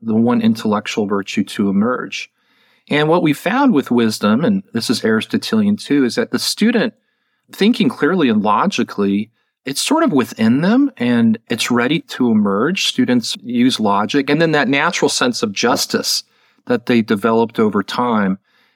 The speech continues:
Plato calls it a process of recollection. It's within them. It just needs to be pulled out. The intellectual virtues are more innate, while the moral virtues that support them are habituated from the earliest years. So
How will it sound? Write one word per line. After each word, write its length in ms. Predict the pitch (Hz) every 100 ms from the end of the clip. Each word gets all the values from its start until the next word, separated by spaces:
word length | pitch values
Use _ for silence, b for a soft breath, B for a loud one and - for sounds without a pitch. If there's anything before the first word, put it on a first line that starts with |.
| _
Plato 280 | - 156 143
calls 340 | - 131 123 117
it 60 |
a 60 | 110
process 640 | - 127 123 - 117 -
of 220 | 95 98
recollection. 800 | 117 - 113 107 107 - 104 -
It's 240 | 123 117 -
within 400 | 123 135 139 127
them. 280 | 98 90 - _ _ -
It 100 | 123
just 240 | 131 -
needs 180 | 131 110
to 100 | -
be 160 | 113 104
pulled 420 | - - 113 101 -
out. 400 | 104 95 - - _ _ _ 101
The 100 | 113
intellectual 640 | 135 143 123 110 - 117
virtues 500 | 104 104 - 110 101
are 80 | 104
more 440 | 101 104 104 101
innate, 580 | 95 98 104 98 - - _ _
while 200 | 104 104
the 80 | 104
moral 380 | 101 110 113 110
virtues 540 | 104 98 - 110 101
that 160 | - -
support 540 | - - - 107 -
them 320 | 101 92 90 - _ -
are 120 | 104
habituated 840 | 107 98 107 101 - 101 98 95 -
from 160 | 98
the 100 | 92
earliest 560 | - 95 95 92 - -
years. 260 | 95 90
So 260 | - 127 -